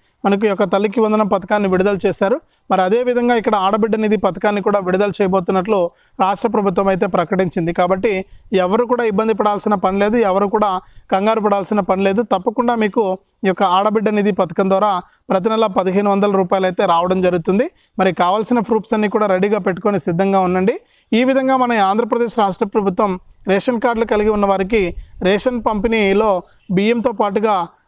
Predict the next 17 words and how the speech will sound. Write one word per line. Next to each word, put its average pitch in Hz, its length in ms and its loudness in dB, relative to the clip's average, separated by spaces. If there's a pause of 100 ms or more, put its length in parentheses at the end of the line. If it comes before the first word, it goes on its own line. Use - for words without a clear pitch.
బియ్యంతో, 214 500 0
బియ్యం 202 300 0
వద్దనుకుంటే 208 540 0
డబ్బులతో 190 420 0
పాటుగా 196 400 0 (420)
ఈ 202 120 2
ఆడబిడ్డ 208 420 2
నిధి 214 260 0
అనే 208 120 0
పథకాన్ని 196 440 -2
కూడా 202 220 0 (380)
అమలు 190 260 0
చేస్తుంది. 202 440 0
ఖచ్చితంగా 254 500 -2
ఈ 240 100 2
యొక్క 214 220 -2
పథకాలకు 202 540 0